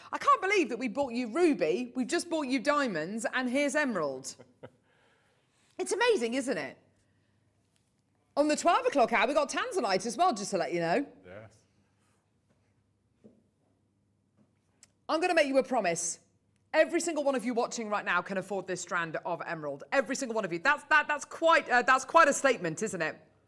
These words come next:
Speaker 1: It's quite a statement. That's quite a statement.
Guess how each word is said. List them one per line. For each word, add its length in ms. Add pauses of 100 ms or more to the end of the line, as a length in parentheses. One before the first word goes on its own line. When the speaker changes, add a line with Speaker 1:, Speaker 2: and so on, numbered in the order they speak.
(680)
Speaker 1:
It's 100
quite 200
a 60
statement. 580 (960)
That's 120
quite 280
a 60
statement. 680